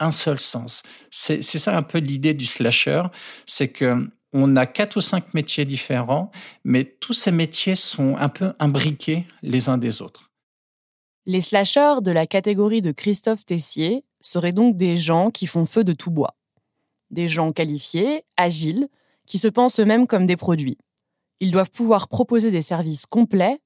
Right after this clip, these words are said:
Speaker 2: en un temps record, savoir communiquer sur leurs talents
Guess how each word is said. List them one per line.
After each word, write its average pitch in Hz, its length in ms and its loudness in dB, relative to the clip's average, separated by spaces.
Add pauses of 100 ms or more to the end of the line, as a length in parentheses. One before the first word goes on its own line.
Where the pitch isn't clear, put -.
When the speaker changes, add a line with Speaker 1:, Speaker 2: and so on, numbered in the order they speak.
(160)
Speaker 2:
en 175 160 4
un 170 100 4
temps 240 220 2
record, 202 580 2 (320)
savoir 208 420 2
communiquer 254 580 4
sur 196 160 -2
leurs 165 160 0
talents 175 440 0